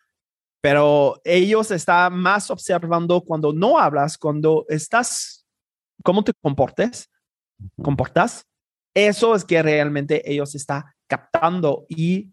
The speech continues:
Speaker 1: va a reproducir exactamente lo mismo.
Speaker 2: Sí, cien por ciento. Entonces,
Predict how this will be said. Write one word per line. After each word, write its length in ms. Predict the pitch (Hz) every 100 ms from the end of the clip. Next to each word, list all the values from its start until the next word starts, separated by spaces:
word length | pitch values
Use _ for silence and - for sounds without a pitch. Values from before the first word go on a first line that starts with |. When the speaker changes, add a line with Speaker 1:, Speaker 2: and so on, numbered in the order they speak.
| -
Speaker 1:
va 380 | 143 151 151 165
a 240 | - 143
reproducir 920 | 143 139 147 143 139 139 170 185 165 -
exactamente 640 | 139 139 - 127 127 139
lo 80 | 135
mismo. 280 | 202 240 - _ _ _ _ _ _ _ _ _ _ _ _ _ _ _ _ _ _
Speaker 2:
Sí, 180 | - 82
cien 220 | - 87
por 160 | 85 85
ciento. 300 | 80 69 - _ _ _ _ _ _ _ _ _ _ _ _ -
Entonces, 680 | 87 85 82 - 82 -